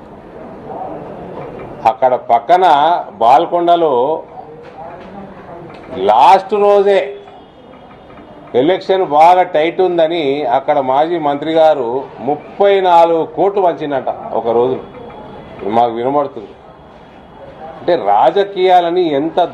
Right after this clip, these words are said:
దారుణంగా తయారు చేశారు బీఆర్ఎస్ పార్టీ అంటే, అప్పటికి రెండు రౌండ్లు పైసలు పంచిండు. ఆ, ఒక్కరోజు టైట్ ఉన్నదని ఆయన మళ్ళా మూడు నాలుగు వేలతో గెలిచిండు ఆయన.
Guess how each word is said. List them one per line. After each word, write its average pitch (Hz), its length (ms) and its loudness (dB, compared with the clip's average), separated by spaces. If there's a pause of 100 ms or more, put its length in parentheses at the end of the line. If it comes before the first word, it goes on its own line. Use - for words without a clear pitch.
(100)
దారుణంగా 185 560 4
తయారు 156 320 4
చేశారు 151 340 -6
బీఆర్ఎస్ 123 540 -2
పార్టీ 107 220 -2
అంటే, 143 400 -4 (2000)
అప్పటికి 196 520 2
రెండు 208 220 4
రౌండ్లు 202 260 4
పైసలు 190 320 2
పంచిండు. 190 580 0 (1400)
ఆ, 175 80 4
ఒక్కరోజు 240 840 4
టైట్ 202 360 0
ఉన్నదని 185 340 2
ఆయన 165 200 2
మళ్ళా 160 240 2
మూడు 160 200 -2
నాలుగు 165 200 2
వేలతో 160 240 -2
గెలిచిండు 139 460 -4
ఆయన. 95 320 -2